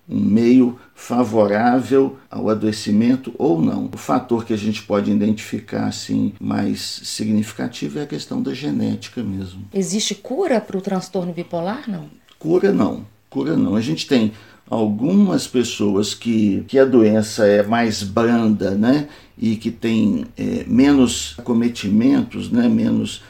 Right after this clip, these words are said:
Speaker 1: reagudizações ao longo da vida.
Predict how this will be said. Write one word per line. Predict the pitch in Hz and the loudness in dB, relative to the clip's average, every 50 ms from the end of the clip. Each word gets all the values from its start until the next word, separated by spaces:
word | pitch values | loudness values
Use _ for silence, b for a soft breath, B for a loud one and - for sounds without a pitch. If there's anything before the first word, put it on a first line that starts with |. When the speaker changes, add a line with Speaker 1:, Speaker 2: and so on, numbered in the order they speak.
| B B B B B | B B B B B
Speaker 1:
reagudizações | - 110 113 110 107 104 110 101 95 98 101 107 104 104 - - 98 107 110 104 107 | -4 -2 0 0 0 0 0 -2 -2 -4 -4 -2 -2 -4 -4 -4 -2 -2 -2 -2 -2
ao | 117 113 | -2 0
longo | 104 104 107 104 104 110 104 | 0 0 0 0 0 -2 -2
da | 110 120 135 147 | -2 -2 -2 -2
vida. | - 120 143 160 185 202 - 196 196 214 | -4 -4 -4 -2 -2 0 0 -2 -4 -4